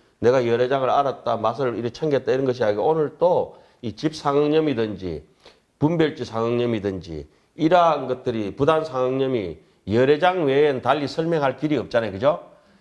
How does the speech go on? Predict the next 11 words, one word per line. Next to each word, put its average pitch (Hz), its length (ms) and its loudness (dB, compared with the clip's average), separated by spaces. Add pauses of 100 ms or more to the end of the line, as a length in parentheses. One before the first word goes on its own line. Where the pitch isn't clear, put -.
(240)
열애장에는 180 920 2
어떤 165 360 0
입장에서 175 440 0
설명하냐면 131 640 0
우리 123 160 -2
일심을 165 580 -2
청정한 156 800 0
부처님과 202 540 0
같다고 170 440 -2
하는 151 240 0
입장에서 143 640 0